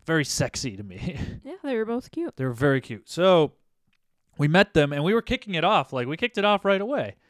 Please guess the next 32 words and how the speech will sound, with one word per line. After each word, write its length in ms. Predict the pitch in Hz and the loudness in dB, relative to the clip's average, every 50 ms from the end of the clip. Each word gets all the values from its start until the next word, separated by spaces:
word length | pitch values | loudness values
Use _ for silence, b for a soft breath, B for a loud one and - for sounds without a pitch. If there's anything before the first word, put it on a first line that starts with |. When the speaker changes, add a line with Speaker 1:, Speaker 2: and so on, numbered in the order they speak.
| b b b b 262 | b b b b -4
Speaker 1:
and 100 | 135 151 | 0 2
we 120 | 175 208 | 2 2
Speaker 2:
Mm-hmm. 80 | 196 190 | 4 4
Speaker 1:
liked 240 | 233 233 - - | 2 2 0 -2
them. 240 | - 131 113 110 113 | -4 -4 -4 -4 -4
I 40 | 127 | -4
think 120 | 160 190 185 | -4 -4 -2
we 120 | 185 160 | 0 2
all 180 | 151 165 170 156 | 2 4 4 4
liked 240 | 139 147 156 147 - | 2 2 0 0 -2
each 180 | 131 110 - - | -8 -8 -6 -8
other. 240 | 110 95 101 104 101 | -8 -6 -6 -8 -10
Speaker 2:
We 100 | 240 240 | -10 -12
vibed 460 | 226 214 226 220 220 220 226 208 - - - | -10 -8 -8 -8 -8 -8 -10 -12 -14 -18 -16
pretty 240 | - - 214 202 202 | -14 -12 -10 -10 -8
Speaker 1:
We 160 | 202 135 147 | -4 -4 0
Speaker 2:
well. 60 | 165 208 208 220 | 4 4 4 4
Speaker 1:
vibed 120 | 240 240 | 2 0
very 260 | 240 247 247 233 165 135 | -2 -2 0 0 0 0
well. 300 | 127 120 113 113 117 - | -2 -2 -4 -4 -6 -8
Speaker 2:
Yeah. 380 | 220 220 208 208 202 - 131 - | -12 -14 -12 -12 -12 -14 -14 -10
Speaker 1:
And 160 | - 143 143 147 | -8 -6 -4 -4
I 120 | 151 160 | -4 -4
think 180 | 160 190 214 208 | -4 -4 -2 0
it 60 | 226 | 2
was, 280 | 208 190 180 170 160 | 2 2 2 0 -2
I 60 | 165 165 | -4 -2
don't 140 | 196 208 | -2 0
know, 100 | 190 156 156 | 0 -2 -2
we 100 | 170 190 | -2 -2
were 100 | 202 202 | -2 -2
there 340 | 196 180 180 180 175 165 | -2 -2 -2 -2 -2 -4